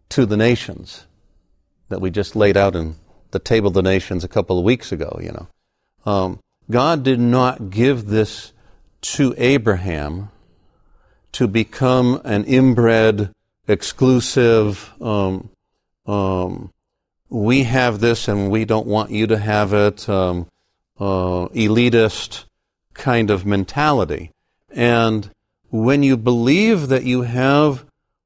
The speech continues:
revelations from God that are true, that bless your life and so forth, it can be easy to get cocky and proud and, and, uh, and even domineering.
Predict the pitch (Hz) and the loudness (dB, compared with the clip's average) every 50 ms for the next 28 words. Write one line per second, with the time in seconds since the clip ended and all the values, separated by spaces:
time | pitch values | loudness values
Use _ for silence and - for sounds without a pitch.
0 | _ _ _ _ _ _ _ - 120 127 139 127 131 123 127 127 123 - - 127 | _ _ _ _ _ _ _ -4 0 2 2 4 4 2 2 2 0 -2 -4 -6
1 | 117 - - - 127 117 110 101 113 113 117 120 123 117 110 104 98 95 95 95 | -6 -6 -4 -2 -2 -2 0 0 2 2 4 2 2 2 0 0 0 -2 -4 -6
2 | - - - - 135 131 131 135 139 139 135 - _ _ _ _ _ _ _ - | -8 -6 -2 2 4 4 4 4 4 2 0 -4 _ _ _ _ _ _ _ -6
3 | 110 101 - 101 95 113 123 131 123 - - - 120 113 110 113 120 131 147 143 | -6 -6 -4 -2 0 2 2 2 0 -2 0 0 2 4 4 4 2 0 0 -2
4 | - - 113 107 - - 117 107 101 - - 117 107 104 - - _ _ _ _ | -4 -4 -4 -4 -2 -2 -2 -2 -2 -2 0 0 0 0 -2 -6 _ _ _ _
5 | _ _ _ _ - 123 127 123 127 - - 139 147 160 160 147 139 139 135 - | _ _ _ _ -2 -2 -2 -2 -2 -2 -2 0 2 2 2 2 0 -2 -2 -2
6 | - 135 151 160 143 - 131 127 - - 123 107 117 113 107 - - - - 143 | -2 0 0 0 0 -2 -4 -6 -4 -4 -4 -2 -2 -4 -4 -4 -8 -6 -2 -2
7 | 135 127 - - 135 113 101 95 101 95 - - - 143 135 131 127 127 131 131 | -2 -2 -4 -4 -4 -2 -2 -2 -4 -6 -8 -4 -2 0 2 2 2 2 2 2
8 | 131 131 127 123 - - 117 107 104 101 98 98 95 92 - _ _ _ _ _ | 2 2 2 0 -4 -4 -2 -2 0 0 0 -2 -4 -6 -8 _ _ _ _ _
9 | _ _ _ - - 117 110 107 107 104 104 104 104 101 101 110 107 104 101 101 | _ _ _ -6 -2 0 2 2 2 2 2 0 0 0 0 0 2 2 4 4
10 | 98 98 98 104 101 104 107 110 123 160 143 143 131 120 107 131 123 123 120 117 | 2 0 0 -2 -4 -2 0 0 0 2 2 2 0 2 2 0 0 0 0 2
11 | 110 117 160 220 185 110 76 73 78 92 | 2 4 4 4 2 0 -2 -6 -12 -14